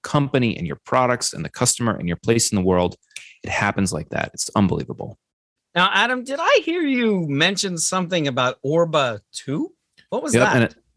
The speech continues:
Speaker 1: and as, and as long as this doesn't air before May thirty-first, uh, <laughs> this is fair game
Speaker 2: All right,
Speaker 1: here.
Speaker 2: good to know, good to know.
Speaker 1: We've got a, we've got a fantastic new product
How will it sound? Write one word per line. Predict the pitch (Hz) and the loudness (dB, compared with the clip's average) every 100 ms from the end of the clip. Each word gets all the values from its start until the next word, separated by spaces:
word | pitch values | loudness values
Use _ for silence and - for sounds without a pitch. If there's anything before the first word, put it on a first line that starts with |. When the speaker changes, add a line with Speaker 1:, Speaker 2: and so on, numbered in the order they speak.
| - | 0
Speaker 1:
and | 131 | 2
as, | 127 120 | 4 2
and | 120 123 | 2 2
as | 120 | 2
long | 117 131 156 | 2 2 2
as | 170 135 | 2 2
this | 151 - | 0 2
doesn't | 139 135 135 | 2 2 2
air | 139 135 104 | 2 4 4
before | 98 104 - 107 101 | 2 -2 2 2 4
May | 104 117 | 2 0
thirty-first, | 127 120 127 - 127 95 90 - - - | 0 0 -2 0 2 2 0 -6 -12 -2
uh, | 104 98 95 95 - - - | 2 4 4 2 2 0 0
<laughs> | - 127 123 113 | 0 2 0 2
this | 139 - | 2 2
is | 127 - | 0 -2
fair | - 127 123 | 2 2 2
game | 117 127 143 | 2 2 4
Speaker 2:
All | 202 | 4
right, | 220 190 | 4 2
Speaker 1:
here. | - | 2
Speaker 2:
good | 240 | 2
to | 240 | 2
know, | 240 160 | 2 2
good | 175 220 | 0 0
to | 247 | 0
know. | 220 123 - _ - - | 0 -2 -8 _ -8 -4
Speaker 1:
We've | 123 | 0
got | 131 131 | 2 4
a, | 127 - | 2 2
we've | 120 | 0
got | - 120 | 2 0
a | 117 | 0
fantastic | - 117 110 101 107 - 113 | -2 -2 -2 -4 -4 -4 -2
new | 101 98 | 0 2
product | 90 82 87 85 | 0 0 0 -2